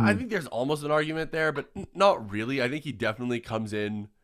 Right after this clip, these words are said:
Speaker 2: in the top seventy-five, especially when you look at some of the other players that are in this list. Uh,
Speaker 1: Yeah.
Speaker 2: Russell Westbrook.
Speaker 1: Mm-hmm.
Speaker 2: This is the one I'm happily just surprised to not see people up in arms about. Like, no, I was talking to my little brother about him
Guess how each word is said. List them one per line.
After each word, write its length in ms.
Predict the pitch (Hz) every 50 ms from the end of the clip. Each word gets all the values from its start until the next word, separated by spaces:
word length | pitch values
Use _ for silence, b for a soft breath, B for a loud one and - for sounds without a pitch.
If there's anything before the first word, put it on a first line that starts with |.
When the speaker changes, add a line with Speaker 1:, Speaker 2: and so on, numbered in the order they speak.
| _ _ _ _ _ _ _ _ _ _
Speaker 2:
in 180 | 117 120 123 120
the 60 | 110
top 260 | - 127 113 107 107
seventy-five, 920 | - - 110 107 104 104 101 92 95 95 95 95 104 104 104 107 101 - - -
especially 300 | 104 104 117 117 117 123
when 80 | 113
you 80 | 110 107
look 160 | 107 110 101
at 80 | 104 -
some 100 | 113 107
of 60 | 104
the 100 | 104 98
other 220 | 87 95 95 98 95
players 380 | - 104 101 101 101 104 98
that 100 | 95 101
are 140 | - 98 92
in 220 | - 101 104 104
this 200 | 107 107 107 -
list. 440 | - 82 101 123 156 - - - _ _ _ _ - - - - _ _ _ _ _ _ _ _ _ _ _ _ _ _ _ _ _ _
Uh, 260 | - 107 110 104 92 -
Speaker 1:
Yeah. 180 | - 127 113 -
Speaker 2:
Russell 260 | 131 139 - 156 120
Westbrook. 600 | 104 107 117 - - - 156 156 156 156 - - _ _ _ _ _ _ _ _ _ _ _ _ _ -
Speaker 1:
Mm-hmm. 280 | 110 107 104 104 104 98 92 -
Speaker 2:
This 80 | 139 151
is 60 | 165
the 60 | 165 165
one 160 | 160 170 165
I'm 160 | 156 143 123
happily 340 | 98 127 131 127 143 143 139
just 160 | 127 120 -
surprised 580 | - - - - 113 104 107 113 117 113 - -
to 80 | 113
not 340 | 98 101 107 104 110 117 -
see 100 | - 120
people 260 | 110 123 113 113 113
up 160 | 107 104 101
in 80 | 113 98
arms 220 | 85 87 - -
about. 360 | - - 113 131 135 143 - - _ _ _ _ _ _ _ _ _ _ _ _ _ _ _ _ _ _ _ -
Like, 320 | 127 135 127 - - _ _ _ _ _ _ -
no, 180 | 117 139 160
I 200 | - - 160 165
was 120 | 160 175 175
talking 120 | 202 208
to 20 | 190
my 80 | 165
little 180 | 135 127 131 131
brother 320 | - 110 101 110 127 131
about 240 | 131 127 135 139 143
him 260 | 143 147 147 143 135